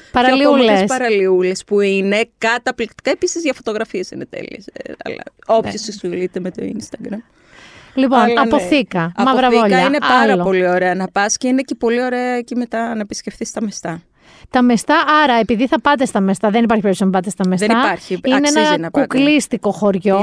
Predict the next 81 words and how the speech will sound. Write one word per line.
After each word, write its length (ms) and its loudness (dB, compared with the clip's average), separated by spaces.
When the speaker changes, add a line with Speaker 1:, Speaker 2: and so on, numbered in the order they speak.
Speaker 2:
Είναι 100 -4
κουκλίστικο 560 -6
πραγματικά, 540 -4
Speaker 1:
Και 100 4
με 120 4
Speaker 2:
με 100 2
Speaker 1:
πολύ 320 4
ωραία 220 4
μέρη 200 2
να 140 2
μείνεις 420 2
έχει 200 -6
τα 100 -6
μεστά. 320 0
Speaker 2:
Έχει 100 0
και 60 2
ωραία 260 0
να 120 -2
μείνεις, 340 -4
έχει 160 -6
και 140 -6
ωραία 200 0
να 120 -2
πιεις, 260 -6
αλλά 120 0
εγώ 160 -2
θα 100 -10
σας 180 -12
προτείνω 320 -6
να 120 -4
πάτε 220 -6
να 80 -6
φάτε 260 -6
στο 180 -8
Μεστούσικο, 600 -6
που 80 -6
είναι 120 -4
το 200 -2
γνωστό, 420 -6
το 100 -10
κλασικό, 360 -8
το 80 -10
σουβλατζίδικο, 600 -6
έχει 140 -14
πολύ 260 -4
ωραίο 220 -6
σουβλάκι. 520 -8
Speaker 1:
Λοιπόν, 300 2
έλα, 320 -2
τελείωνε, 360 2
δεν 80 2
θα 80 4
μας 160 0
πεις 140 -6
να 80 0
φάμε 220 0
μεστούσικο 480 -2
σουβλάκι. 500 0
Έχεις 220 2
καμία 240 0
άλλη 100 0
ταβέρνα 400 0
να 100 0
φάμε 260 -2
τίποτα 320 -2
ωραίο; 340 2
Speaker 2:
Ε, 240 0
στα 220 -6
μεστά 460 -4
δεν 100 -4
θα 140 -8
σας 220 -8
πω, 120 -6
θα 100 -8
σας 240 -8
πω 100 -2
όμως 340 -2
το 460 -2
μυστικό, 380 -6
θα 120 -6
με 100 -2